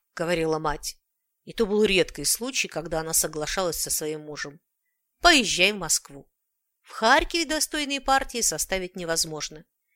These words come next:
Здесь, если кто не мушигенер, то обязательно пудрейтер».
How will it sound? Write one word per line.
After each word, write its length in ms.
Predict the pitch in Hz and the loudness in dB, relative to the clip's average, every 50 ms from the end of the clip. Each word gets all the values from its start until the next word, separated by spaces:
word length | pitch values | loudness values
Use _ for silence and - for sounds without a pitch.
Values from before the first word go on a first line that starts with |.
| _ _ _ _ _ _ _ _ _ _ _ _ | _ _ _ _ _ _ _ _ _ _ _ _
Здесь, 440 | 240 208 214 339 403 427 - - 294 | -4 0 6 8 8 8 8 6 4
если 240 | 294 285 - 294 | 2 2 2 2
кто 180 | 285 - - 285 | 0 0 0 0
не 140 | 269 262 262 | 0 0 0
мушигенер, 640 | 240 240 - - 262 240 311 359 240 277 190 170 - | 0 -2 -2 -2 -2 2 4 4 4 4 2 0 2
то 120 | - 190 | 2 2
обязательно 520 | 196 190 196 202 214 254 269 262 226 220 208 | 2 4 2 2 4 2 2 2 -2 -4 -4
пудрейтер». 720 | - - 196 175 190 175 165 151 143 - - 127 - - | -2 -2 -2 0 2 0 0 0 -2 -6 -10 -12 -12 -16